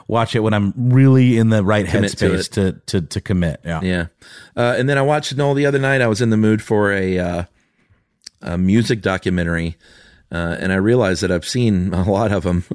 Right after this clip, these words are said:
Speaker 2: <laughs> when I was scrolling through, but I saw one called Other Music, and I was like, "Well,
Speaker 1: Oh,
Speaker 2: what
Speaker 1: yeah.
Speaker 2: is this about?" And it's about a record store in New York
Speaker 1: That's
Speaker 2: that
Speaker 1: right.
Speaker 2: closed.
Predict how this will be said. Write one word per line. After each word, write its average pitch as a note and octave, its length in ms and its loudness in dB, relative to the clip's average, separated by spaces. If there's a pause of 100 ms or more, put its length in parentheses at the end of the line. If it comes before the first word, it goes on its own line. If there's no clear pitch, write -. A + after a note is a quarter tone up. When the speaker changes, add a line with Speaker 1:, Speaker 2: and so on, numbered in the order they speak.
(140)
Speaker 2:
<laughs> - 240 -20
when G#2+ 100 -4
I G2+ 60 0
was G2 160 -2
scrolling G#2 340 0
through, A2+ 260 0
but F#2+ 120 0
I F#2+ 60 2
saw D3 260 0
one A#2+ 540 0 (460)
called G2+ 260 -2
Other C3 320 0
Music, F#2+ 640 0 (800)
and G#2 180 0
I G2+ 60 0
was G2 180 0
like, G#2 300 -2
"Well, F3 120 2
Speaker 1:
Oh, A#2 40 4
Speaker 2:
what B2+ 100 2
Speaker 1:
yeah. D#3 60 4
Speaker 2:
is C#3 80 2
this C3 180 -2
about?" F#2+ 360 0
And F#2+ 120 -4
it's G2 200 -2
about A2 220 0
a A#2 40 0
record A2 300 -2
store G#2 220 -2
in G2+ 60 0
New G#2 60 0
York F#2+ 260 0
Speaker 1:
That's - 100 -6
Speaker 2:
that G#2 60 -2
Speaker 1:
right. B2+ 120 2
Speaker 2:
closed. E2+ 440 -2